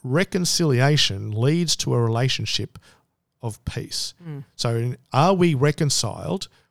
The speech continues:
Speaker 1: The, uh, e-, the, the s-, follow-up question could be, well, I don't know,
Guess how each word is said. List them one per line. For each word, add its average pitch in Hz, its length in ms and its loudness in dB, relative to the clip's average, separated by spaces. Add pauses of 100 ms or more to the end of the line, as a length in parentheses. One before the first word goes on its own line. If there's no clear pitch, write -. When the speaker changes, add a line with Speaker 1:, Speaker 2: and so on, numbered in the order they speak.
(120)
Speaker 1:
The, 107 140 -4
uh, 113 100 0 (100)
e-, 127 120 0 (180)
the, 120 320 -6
the - 100 -6
s-, - 220 -2 (200)
follow-up 165 380 2
question 120 300 -2
could 113 160 -6
be, 110 160 -2
well, 113 320 -2
I 113 60 0
don't 110 120 -2
know, 104 140 -6